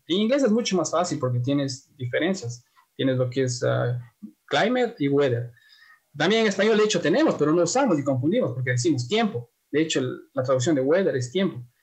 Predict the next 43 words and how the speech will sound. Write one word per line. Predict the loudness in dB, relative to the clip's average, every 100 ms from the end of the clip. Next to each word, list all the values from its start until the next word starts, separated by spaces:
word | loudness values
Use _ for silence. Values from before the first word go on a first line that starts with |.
| _
en | -4
español. | -2 0 0 0 -2 -12 -20 -20 -20 _
Pero | 0 2 4 4
se | 2 2
confunde | 2 2
tal | 4 2
vez | 2
con | 2
el | 2
tiempo | 2 2 2
de, | 4 4 4 2 0 -2 -6 -10 _ _ -20 -10
que | -4
se | -2
refiere | 0 2 2
a | 4
horas, | 4 4 2 0
segundos, | 0 0 2 2
minutos. | 2 2 0
Tal | 0
vez | 0
por | 2 0
ese | 0 2
lado | 2 2
un | 2
poco | 0 0
la | 0
ambigüedad. | 0 -2 0 0 -2 -8 _ _ _ -20 _ _ _
Pero | 0 2 4 4 4
la | 4
idea | 4
es | 2
que | 2
debemos | 2 4
hablar | 2 0
correctamente | 0 0 0 2 2 0
y |
en | 0
términos | 0 0 0 -2
meteorológicos | -4 -2 0 0 -2 -6 -4
se | -4
hablaría | -2 -2 -2
de | -2
tiempo. | -2 -2 -2